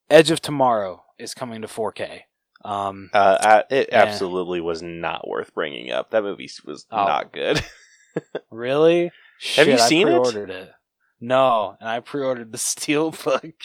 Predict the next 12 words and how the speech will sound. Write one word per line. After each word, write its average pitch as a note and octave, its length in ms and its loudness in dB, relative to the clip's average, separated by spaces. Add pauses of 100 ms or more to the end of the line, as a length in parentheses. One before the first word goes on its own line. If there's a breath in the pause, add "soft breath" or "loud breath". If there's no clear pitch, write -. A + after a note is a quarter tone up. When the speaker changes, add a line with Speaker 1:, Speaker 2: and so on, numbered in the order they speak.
(280)
Speaker 2:
It's, - 640 -4 (1500 loud breath)
it's - 220 -8
an E3 140 -12
action-packed C#3+ 680 2
Groundhog's A2+ 680 2
Day, C#3 400 2 (100)
which A#2+ 240 -6
is, A#2 180 -4
uh, - 120 -8 (580)
cool, A#2+ 400 4
I B2+ 100 8
guess. A#2 560 0